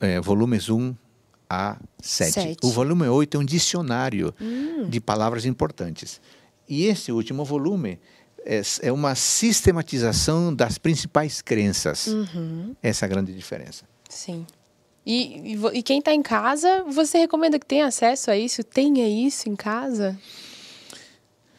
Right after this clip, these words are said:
Speaker 1: Eu recomendo. Eu diria, Maureen, que esse livro aqui, menorzinho, que assusta menos, né?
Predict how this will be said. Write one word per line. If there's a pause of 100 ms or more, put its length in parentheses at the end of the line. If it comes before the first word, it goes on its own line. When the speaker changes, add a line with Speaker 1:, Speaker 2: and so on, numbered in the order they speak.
(340)
Speaker 1:
Eu
recomendo.
Eu
diria,
Maureen, (760)
que
esse
livro
aqui,
menorzinho,
que
assusta
menos,
né?